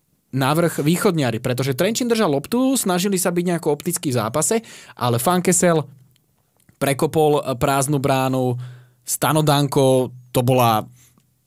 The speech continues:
stopercentná príležitosť v tom zápase, tam Michalovčania mohli ísť, e, do jedna nula. A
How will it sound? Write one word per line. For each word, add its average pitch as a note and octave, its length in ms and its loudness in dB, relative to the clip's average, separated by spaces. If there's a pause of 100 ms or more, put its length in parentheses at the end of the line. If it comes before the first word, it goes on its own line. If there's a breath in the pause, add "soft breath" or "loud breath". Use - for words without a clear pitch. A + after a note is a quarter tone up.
(560)
stopercentná D#3+ 880 0
príležitosť C3 600 0
v - 120 -4
tom B2 40 0
zápase, B2+ 400 0
tam A#2+ 160 -2
Michalovčania B2 540 -2
mohli B2 420 0
ísť, A2 240 -4
e, A2+ 60 0 (160)
do B2 220 0
jedna B2+ 240 -2
nula. C#3+ 320 0 (540 loud breath)
A A#2 240 -4